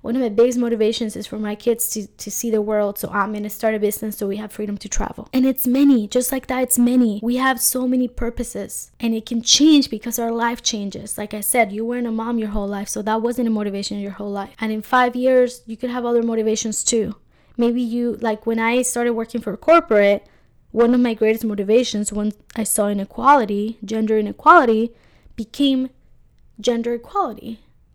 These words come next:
I didn't feel like that my whole life. I was driven by e-, equality. Like, I always was one of those human beings that was really motivated by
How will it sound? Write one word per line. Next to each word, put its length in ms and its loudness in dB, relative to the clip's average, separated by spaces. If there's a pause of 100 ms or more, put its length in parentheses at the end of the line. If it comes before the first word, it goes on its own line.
I 120 -4
didn't 280 0
feel 320 -2
like 160 -2
that 140 2
my 80 -2
whole 260 -4
life. 540 -6
I 120 4
was 240 2 (500)
driven 420 4
by 460 -2 (280)
e-, 120 -12 (180)
equality. 560 6
Like, 160 0
I 140 6
always 300 2
was 200 -6
one 100 -4
of 120 -8
those 180 -8
human 260 -6
beings 320 -6
that 300 -4 (100)
was 400 -2
really 340 -2
motivated 640 0
by 360 -2